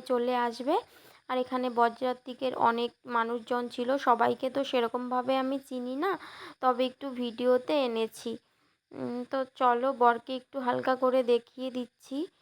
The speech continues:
আর তোমরা তো বরকে আগেই দেখেছো আশীর্বাদের ব্লগে। এই যে দেখো, খুবই মিষ্টি লাগছে বরমশাইকে, মানে আমার ননদের বরকে ভীষণই মিষ্টি লাগছে। আর ওদের একসাথে তো আরও ভীষণ মিষ্টি লাগবে। এই যে কাকু এখন সম্প্রদান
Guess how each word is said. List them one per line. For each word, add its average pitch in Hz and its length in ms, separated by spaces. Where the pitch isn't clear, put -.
আর 262 140
তোমরা 254 300
তো 254 160
বরকে 240 360
আগেই 240 360
দেখেছো 262 420
আশীর্বাদের 247 640
ব্লগে। 240 500
এই 247 180
যে 254 160
দেখো, 247 320
খুবই 262 380
মিষ্টি 262 360
লাগছে 247 360
বরমশাইকে, 247 760
মানে 233 260
আমার 240 220
ননদের 240 420
বরকে 233 400
ভীষণই 247 480
মিষ্টি 262 380
লাগছে। 247 440
আর 233 120
ওদের 240 280
একসাথে 247 500
তো 254 140
আরও 233 200
ভীষণ 247 380
মিষ্টি 247 300
লাগবে। 247 300
এই 269 100
যে 254 80
কাকু 233 320
এখন 247 260
সম্প্রদান 240 520